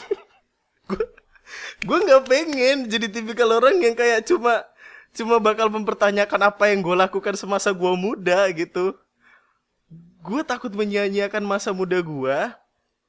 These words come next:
yang sebenarnya, eh, masih cukup untuk gua pakai ke mana-mana, untuk gua berpetualang, untuk gua nyari, nyari komodo apa di sana, di mana. Pokoknya gua takut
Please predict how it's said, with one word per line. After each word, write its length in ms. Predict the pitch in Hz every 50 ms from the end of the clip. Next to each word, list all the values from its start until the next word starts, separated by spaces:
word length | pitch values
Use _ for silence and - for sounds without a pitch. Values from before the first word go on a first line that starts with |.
| _ _ _ _ _ _ _ _ _ _ _ _ _
yang 400 | 160 170 180 180 190 180 175 165 - _
sebenarnya, 1120 | _ - - - 170 151 160 160 160 160 160 160 160 165 160 160 160 160 160 151 - -
eh, 360 | _ - 143 143 143 143 143 143
masih 320 | 147 147 147 - 160 147 -
cukup 400 | - 151 - - 160 151 147 -
untuk 320 | 143 139 135 - 147 139 123 117
gua 580 | 120 127 135 131 131 131 131 131 131 127 123 123
pakai 480 | _ - 127 123 - - 139 127 120 -
ke 400 | - 143 135 127 127 127 123 - - _ _ _ _ _ _ _
mana-mana, 720 | _ 147 139 135 139 135 127 123 123 120 127 135 147 156
untuk 320 | 156 147 143 139 127 120 127
gua 80 | 127
berpetualang, 960 | 120 123 131 123 - 139 131 - 123 123 127 127 139 147 156 160 156 156 147 139
untuk 300 | 131 127 - 135 120 120
gua 120 | 127 127 127
nyari, 720 | 127 123 123 123 123 127 127 127 127 127 127 127 120 - _ _ _ _ _
nyari 280 | - 113 113 113 120 120 -
komodo 640 | - 127 127 131 139 147 147 143 143 143 170 170 165
apa 160 | 160 160 175 170
di 80 | 156 151
sana, 320 | - 190 175 165 180 185
di 140 | 170 147 151 143
mana. 320 | 147 156 160 165 175 165
Pokoknya 480 | 143 143 147 139 156 165 175 202 196 - - - - - - - - _ _ _ _
gua 400 | - 147 185 240 277 220 - - _ _ _ _ _ _ _ _ _ _ _ _ - _ _ _ _
takut 340 | - 240 247 - _ - 226